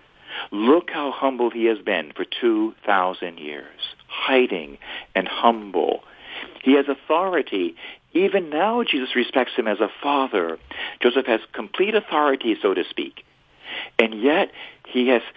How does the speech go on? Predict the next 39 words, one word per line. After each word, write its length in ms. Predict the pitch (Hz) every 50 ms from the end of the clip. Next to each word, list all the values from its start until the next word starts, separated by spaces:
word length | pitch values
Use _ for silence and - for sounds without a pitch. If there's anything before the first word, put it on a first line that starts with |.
| - - -
he 140 | - 113 120
hasn't 280 | 143 156 147 165 123 -
used 240 | 131 151 156 156
it 140 | 147 135 87
in 80 | 113 110
a 60 | 110
public 500 | - - - 147 143 - 123 123 120 -
way. 480 | 95 95 92 87 76 67 64 64 - _ _ - - - - _
He's 160 | - 101 92
been 180 | 92 110 101 90
very 280 | 87 104 107 107 107
quiet 640 | 107 - - - 120 120 127 123 120 113 101 95 - - 98
and 160 | 95 90 87
muted 400 | 87 101 104 98 - 87 82 -
out 140 | - 85 87
of 100 | 87 82
humility. 800 | - - 87 85 87 85 80 82 76 - - 73 67 64 - - - _ _ _ _ _ _ _ - - - - - - - - - -
So 120 | - 104 98
in 320 | - 113 127 165 180 170
Joseph, 560 | - 156 147 143 143 143 - - 92 82 80 - -
we 100 | - 98
begin 680 | 92 107 95 87 98 110 117 113 92 80 76 76 73 - _ - - - - _ -
to 140 | - 107
learn 580 | 98 90 90 104 107 110 110 95 85 82 80 -
what 160 | - 92 95
true 300 | - - - 143 143 143 - -
fatherhood 540 | 127 120 117 113 117 104 - 104 95 90 95
is 260 | 98 120 170 196 - - -
and 100 | 92 87
what 120 | 98 - -
true 380 | - - - 113 104 92 85
love 420 | 85 85 90 101 120 147 165 165 - - - -
is. 360 | 76 69 64 64 - - - - - - - _ _ _ _ _ - - - - - - - - - -
And 80 | 85
there's 180 | 85 87 85 -
a 40 | 107
call 360 | - - - 143 160 165 170
here 340 | 160 - 131 131 143 139 131
for 220 | - - 107 -